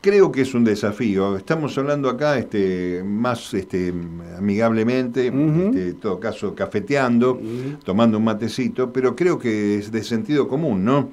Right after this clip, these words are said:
Speaker 3: Ujú.
Speaker 1: Vas a ser el candidato, sos el candidato a
Speaker 3: Claro.
Speaker 1: presidente, tenés el manejo de la economía. Si hay buenas noticias, como parece en las próximas horas va a haber del Fondo Monetario Internacional, aunque nunca serán buenas, ¿no? En
Speaker 3: No,
Speaker 1: todo
Speaker 3: pero
Speaker 1: caso,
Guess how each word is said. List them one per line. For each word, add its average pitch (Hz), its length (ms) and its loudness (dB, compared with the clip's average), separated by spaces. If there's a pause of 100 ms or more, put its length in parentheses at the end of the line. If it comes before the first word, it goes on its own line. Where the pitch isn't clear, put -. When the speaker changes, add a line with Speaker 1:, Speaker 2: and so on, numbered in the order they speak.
Speaker 3:
Ujú. 127 420 -10
Speaker 1:
Vas 120 340 -2
a 117 40 -4
ser 143 220 -2
el 120 120 -2
candidato, 123 640 0
sos - 280 0
el 101 100 -2
candidato 104 360 0
a 135 60 -2
Speaker 3:
Claro. 117 120 0
Speaker 1:
presidente, 139 600 0 (340)
tenés 127 320 -2
el 110 80 0
manejo 117 360 0
de 113 60 2
la 113 60 2
economía. 135 640 0 (340)
Si 131 360 -2
hay 160 120 0
buenas 135 320 0
noticias, 110 480 0
como 95 220 0
parece 113 320 2
en 101 60 2
las 92 80 -2
próximas 107 520 0
horas 123 180 4
va 101 40 2
a 98 40 4
haber 113 180 4
del 98 160 2
Fondo 107 260 0
Monetario 95 320 0
Internacional, 101 600 -2 (260)
aunque 104 260 2
nunca 117 300 4
serán 98 260 2
buenas, 101 400 2
¿no? 113 140 2
En 190 200 2
Speaker 3:
No, 190 120 2
Speaker 1:
todo - 100 4
Speaker 3:
pero 151 180 4
Speaker 1:
caso, 107 160 2